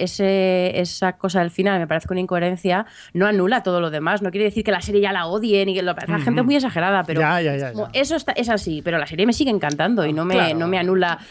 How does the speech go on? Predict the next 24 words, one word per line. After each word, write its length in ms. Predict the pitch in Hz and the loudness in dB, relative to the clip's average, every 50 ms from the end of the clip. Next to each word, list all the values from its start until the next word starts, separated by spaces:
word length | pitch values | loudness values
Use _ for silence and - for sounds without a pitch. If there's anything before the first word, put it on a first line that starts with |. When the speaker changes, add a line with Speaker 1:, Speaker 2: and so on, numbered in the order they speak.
| - - | -12 -4
Speaker 1:
todas 140 | - 190 180 | 0 0 2
las 120 | 180 175 175 | 2 0 -2
otras 160 | 175 175 - | -6 -8 -6
cosas 240 | - 175 165 - - | -4 -4 -4 -4 -4
que 60 | 180 | -6
hacen 260 | 170 - 170 156 156 | -6 -6 -6 -6 -4
bien, 220 | 151 175 220 240 202 | -2 -2 0 0 0
que 80 | 170 | 0
hacen 140 | 165 160 175 | 0 2 4
Speaker 2:
Mira, 140 | 170 156 147 | 4 4 4
Speaker 1:
muchas 320 | 208 240 - 180 175 - | 2 0 0 -2 -6 -2
bien. 120 | 185 170 143 | 2 4 4
Speaker 2:
por 80 | 139 123 | 4 4
ejemplo, 460 | 110 - 180 165 185 202 202 190 151 | 4 0 0 2 4 4 2 2 2
Pat 220 | - 175 170 147 175 | 2 0 2 2 0
ocho 320 | 170 - - 170 165 160 | -2 0 2 2 2 4
uno 220 | 165 165 156 151 131 | 2 2 0 0 0
cinco 220 | 160 151 135 147 | -2 -2 -2 -2
cinco 280 | - 156 156 147 175 170 | -2 -2 -2 0 0 0
nos 140 | 160 147 135 | 0 0 -2
está 200 | 147 - - 143 | -4 -4 -2 -2
diciendo 360 | 139 135 - 156 143 139 135 | -2 -2 -2 -2 -2 -2 -2
de, 80 | 135 135 | -4 -4
bueno, 220 | 143 143 139 131 | -4 -4 -4 -6